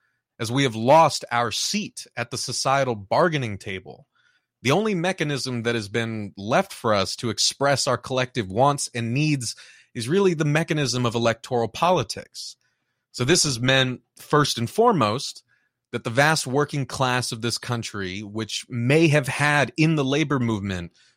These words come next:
the opportunity to determine and fight for its own wants and needs as a class, has been permanently splintered into three main groups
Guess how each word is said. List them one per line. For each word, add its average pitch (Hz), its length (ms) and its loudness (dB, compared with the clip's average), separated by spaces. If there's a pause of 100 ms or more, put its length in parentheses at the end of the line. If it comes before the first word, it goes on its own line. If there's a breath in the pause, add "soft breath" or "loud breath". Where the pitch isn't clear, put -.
(120)
the 123 120 6
opportunity 156 640 2
to 135 160 -4
determine 160 720 -2
and 127 140 -4
fight - 400 0
for 127 180 2
its - 220 -2
own 160 240 2
wants 139 320 0
and 131 160 -4
needs 123 300 -4 (120)
as 135 280 -2
a 113 40 -6
class, - 760 -2 (1000)
has 127 160 2
been 127 180 2
permanently 170 600 0
splintered 139 720 0
into 123 480 -2
three 139 340 -4
main 127 260 -2
groups - 560 -10